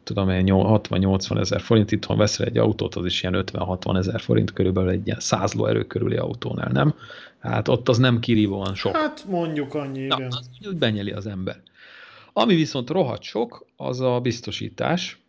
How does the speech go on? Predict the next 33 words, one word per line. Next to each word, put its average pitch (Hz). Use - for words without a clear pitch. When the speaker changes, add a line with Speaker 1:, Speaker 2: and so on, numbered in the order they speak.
Speaker 1:
de 120
az 151
olyan 185
szinten 117
sok, -
hogy 139
amikor 120
itt 131
bárki 175
Magyarországon 110
panaszkodik, 110
hogy 120
fú, 294
de 117
rohadt 104
drága 101
a 107
biztosításom, -
mert -
ötvenezer 98
forintot -
fizetek 107
egy 117
évbe, 117
vagy -
nem 113
tudom, -
negyvenötezret, 110
akkor 240
gondoljatok 123
arra, 180
hogy 110
Ausztriába 147